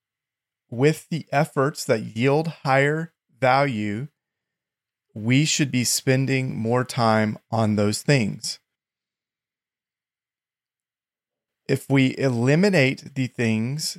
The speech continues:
that are not bringing value, that allows us more time to spend on the things that are truly of value. In this way, less is better,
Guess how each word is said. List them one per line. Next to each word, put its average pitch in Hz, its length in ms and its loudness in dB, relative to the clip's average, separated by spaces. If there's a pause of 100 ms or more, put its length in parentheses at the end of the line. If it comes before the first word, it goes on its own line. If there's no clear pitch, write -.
(120)
that 123 160 4
are 117 100 2
not 120 460 0
bringing 120 340 -2
value, 104 680 -2 (320)
that 131 160 4
allows 131 440 0
us 135 220 -2
more 123 260 -4
time 110 560 -4
to 147 120 -4
spend 123 560 -4 (300)
on 117 180 0
the 110 60 -2
things 107 520 -2
that 110 120 -4
are 104 100 -4
truly 104 580 -4 (280)
of 113 140 -4
value. 107 500 0 (300)
In 127 180 2
this 165 240 2
way, 113 360 2 (280)
less 120 520 0 (120)
is 117 180 -4
better, 113 420 0